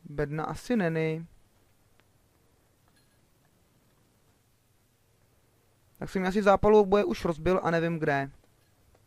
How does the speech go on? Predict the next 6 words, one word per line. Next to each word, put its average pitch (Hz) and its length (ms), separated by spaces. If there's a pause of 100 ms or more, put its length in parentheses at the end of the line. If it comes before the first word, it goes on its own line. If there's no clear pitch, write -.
(3500)
Hm, 143 300 (440)
super, 165 340 (300)
jsem - 120
si 151 100
vždycky 156 360
přál. 139 460